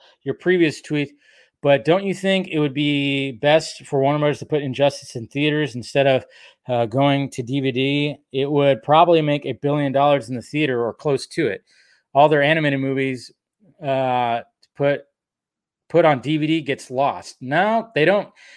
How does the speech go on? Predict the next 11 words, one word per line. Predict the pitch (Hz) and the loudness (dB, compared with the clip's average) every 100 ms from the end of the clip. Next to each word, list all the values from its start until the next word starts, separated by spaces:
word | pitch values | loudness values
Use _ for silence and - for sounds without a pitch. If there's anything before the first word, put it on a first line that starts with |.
| - _ _ | -20 _ _
No, | 143 156 214 220 214 | -2 2 2 0 -2
they | 156 | 2
don't | 190 254 | 4 4
get | 170 117 | 0 0
lost, | 110 117 139 - | 2 4 2 -2
because | 139 156 143 | -2 2 2
if | 147 | 2
they | 160 | 0
got | 147 190 135 | 4 4 4
lost, | 131 156 185 123 123 - - | 2 6 8 6 0 -8 -6
if | 156 110 - | -2 -2 -4